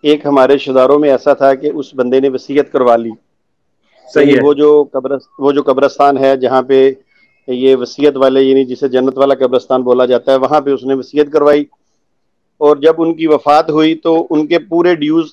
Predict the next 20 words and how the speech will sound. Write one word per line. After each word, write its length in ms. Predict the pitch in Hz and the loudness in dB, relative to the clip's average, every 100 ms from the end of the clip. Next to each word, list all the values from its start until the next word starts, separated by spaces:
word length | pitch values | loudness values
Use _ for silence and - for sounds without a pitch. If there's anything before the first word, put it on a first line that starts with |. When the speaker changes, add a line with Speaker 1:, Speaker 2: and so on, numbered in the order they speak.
| - | -4
Speaker 1:
अदा 240 | 139 139 143 | 2 2 4
नहीं 160 | 147 | 0
किए 240 | 131 127 123 | 0 -2 0
गए 200 | 123 120 | 0 -2
थे 120 | 127 | -4
जो 360 | 131 127 131 - - | -2 0 -2 -10 -12
थे 300 | 135 - 135 131 | -12 -2 0 0
बकाया 300 | 113 120 117 | 2 2 2
जात, 220 | 117 117 _ _ _ _ _ _ _ _ _ _ _ | 2 0 _ _ _ _ _ _ _ _ _ _ _
तो 80 | 143 143 147 147 - _ _ 165 | 0 2 4 2 -2 _ _ -2
अब 160 | 180 | 0
उनको 320 | 190 180 180 | 0 0 0
वहां 260 | 160 147 151 | 0 0 0
पे 100 | 151 | -2
दफन 280 | 143 135 139 | -2 -2 0
नहीं 120 | 135 | -2
किया 220 | 117 123 | -2 -2
जा 180 | 117 117 | 0 0
रहा 160 | 117 117 | 0 -2
था। 200 | - | -6